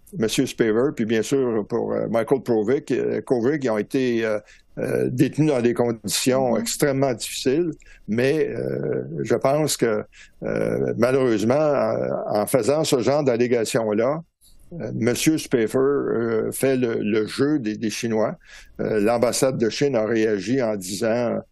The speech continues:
Speaker 1: Regardez, tout ça confirme qu'on avait raison, euh,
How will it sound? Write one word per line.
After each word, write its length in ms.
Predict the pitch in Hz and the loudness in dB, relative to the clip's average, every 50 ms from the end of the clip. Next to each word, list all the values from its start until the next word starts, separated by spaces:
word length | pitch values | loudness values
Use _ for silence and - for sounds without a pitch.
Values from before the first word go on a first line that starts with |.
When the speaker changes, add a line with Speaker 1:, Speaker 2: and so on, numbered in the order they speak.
| _ _ _ _ - | _ _ _ _ -2
Speaker 1:
Regardez, 500 | 107 123 143 131 135 120 123 147 151 151 | 0 2 2 2 2 2 2 0 0 0
tout 140 | - 139 | -2 -2
ça 180 | - - 156 156 | 0 0 0 0
confirme 600 | 151 135 135 127 117 - - 139 143 147 147 139 | 0 0 0 -2 0 0 0 0 0 0 0 -2
qu'on 180 | - 117 113 113 | -2 -2 -2 0
avait 240 | 110 107 123 120 | 0 0 0 0
raison, 640 | 117 123 120 120 113 104 127 131 135 135 127 113 107 | 0 0 0 -2 -2 -2 -2 -2 -2 -2 -4 -4 -4
euh, 80 | 107 | -6